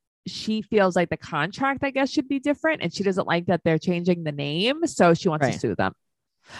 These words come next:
Speaker 2: Oh, I thought that she wanted to sue them because of
Speaker 1: No, she
Speaker 2: Oh.
Speaker 1: wants to sue them 'cause she's a little loony, but I
Speaker 2: Oh,
Speaker 1: love
Speaker 2: okay.
Speaker 1: Shen too.
Speaker 2: No, Shen's cool.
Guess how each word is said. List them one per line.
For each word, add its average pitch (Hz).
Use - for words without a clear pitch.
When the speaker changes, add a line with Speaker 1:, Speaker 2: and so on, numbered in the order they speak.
Speaker 2:
Oh, 196
I 202
thought 214
that 156
she -
wanted 147
to 143
sue 147
them 135
because 131
of 117
Speaker 1:
No, 277
she 294
Speaker 2:
Oh. 277
Speaker 1:
wants 277
to 302
sue 269
them 240
'cause 220
she's 208
a 190
little 190
loony, 220
but 214
I 247
Speaker 2:
Oh, 254
Speaker 1:
love 202
Speaker 2:
okay. 143
Speaker 1:
Shen 415
too. -
Speaker 2:
No, -
Shen's 160
cool. -